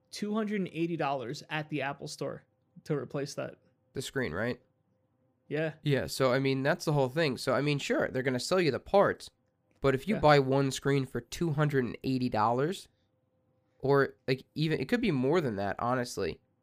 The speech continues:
Speaker 2: because they may
Speaker 1: Yeah.
Speaker 2: sell, they may sell, you can buy it for three hundred twenty dollars. Oh, but if I go to the iPhone store, it'll be two eighty. Yeah, so you can go to the iPhone store and do it. So,
Speaker 1: Yeah.
Speaker 2: It's a win-win for Apple regardless.
Speaker 1: Totally.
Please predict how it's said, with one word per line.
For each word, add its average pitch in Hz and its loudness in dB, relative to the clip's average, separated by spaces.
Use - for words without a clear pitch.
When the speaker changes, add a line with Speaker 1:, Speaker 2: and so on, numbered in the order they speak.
Speaker 2:
because 135 4
they 160 4
may 190 4
Speaker 1:
Yeah. 170 2
Speaker 2:
sell, 151 0
they 139 4
may 151 4
sell, 143 0
you 139 -4
can 175 -4
buy 165 4
it 147 2
for - -4
three 151 0
hundred 127 -2
twenty 131 -2
dollars. 131 0
Oh, 226 8
but 151 4
if 135 2
I 147 4
go 151 2
to 139 4
the 127 4
iPhone 175 2
store, 135 -2
it'll 123 -4
be 127 -4
two 123 -4
eighty. 131 -2
Yeah, 269 0
so 139 0
you 131 2
can 151 -2
go 143 4
to 131 0
the 127 2
iPhone 131 -2
store 123 -6
and 117 -8
do 170 2
it. - -6
So, 123 0
Speaker 1:
Yeah. 151 -10
Speaker 2:
It's 139 -2
a 151 2
win-win 143 0
for - -8
Apple 98 -4
regardless. - -8
Speaker 1:
Totally. 143 -2